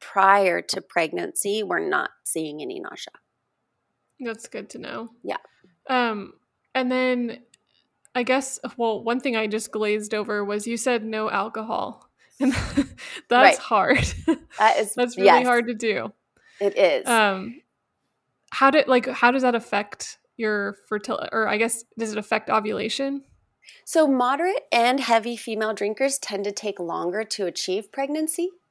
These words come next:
Speaker 1: and are also at higher risk of undergoing an infertility evaluation. So those are the reasons that I recommend against it. Nobody, once you've decided you want to conceive, you usually want it to happen fast.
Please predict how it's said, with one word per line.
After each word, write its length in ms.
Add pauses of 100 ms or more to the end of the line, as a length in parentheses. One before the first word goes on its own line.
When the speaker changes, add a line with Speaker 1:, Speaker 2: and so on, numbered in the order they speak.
(440)
Speaker 1:
and 140
are 220
also 500
at 120
higher 360
risk 420 (100)
of 360 (180)
undergoing 800
an 120
infertility 760
evaluation. 840 (240)
So 520 (500)
those 380
are 100
the 140
reasons 640
that 120
I 140
recommend 540
against 420
it. 200
Nobody, 640
once 380
you've 120
decided 540
you 120
want 160
to 60
conceive, 480
you 100
usually 400
want 200
it 80
to 80
happen 340
fast. 500